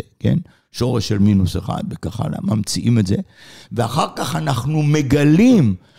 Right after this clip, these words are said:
את כל הקשרים בין הדברים שהמצאנו,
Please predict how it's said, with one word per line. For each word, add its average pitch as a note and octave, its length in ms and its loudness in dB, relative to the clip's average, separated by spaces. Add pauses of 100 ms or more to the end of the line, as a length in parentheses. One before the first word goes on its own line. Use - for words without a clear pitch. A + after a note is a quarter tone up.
(220)
את B2 120 -4
כל F3 260 0
הקשרים E3+ 840 2 (140)
בין C#3 240 -2
הדברים B2+ 440 0
שהמצאנו, C3+ 500 0